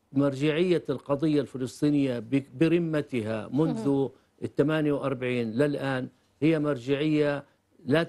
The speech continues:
Speaker 1: لم تعد الم-، المرجعية الشرعية الدولية، ولكن مرجعية كيري وما يقرر كيري والإدارة الأمريكية.
Speaker 2: مهم.
Speaker 1: صحيح هذا أمر واقع، لكن حقيقة،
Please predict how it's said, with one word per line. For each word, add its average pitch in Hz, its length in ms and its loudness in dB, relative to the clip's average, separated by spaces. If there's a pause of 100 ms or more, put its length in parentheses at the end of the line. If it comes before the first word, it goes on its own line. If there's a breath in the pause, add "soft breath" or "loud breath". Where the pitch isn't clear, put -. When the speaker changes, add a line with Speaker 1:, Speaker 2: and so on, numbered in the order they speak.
(100)
Speaker 1:
لم 170 140 0
تعد 131 440 -4
الم-، 135 200 2
المرجعية 135 760 0
الشرعية 127 500 -2
الدولية، 123 680 0 (300 soft breath)
ولكن 143 440 0
مرجعية 135 500 0
كيري 139 500 -2
وما 135 260 0
يقرر 131 640 -2
كيري 131 480 -2 (280 soft breath)
والإدارة 120 540 0
الأمريكية. 104 500 -6 (120)
Speaker 2:
مهم. 262 160 -2
Speaker 1:
صحيح 170 460 -2
هذا 143 260 -2
أمر 143 220 0
واقع، 135 460 -2 (320)
لكن 139 500 -2
حقيقة، 139 840 -4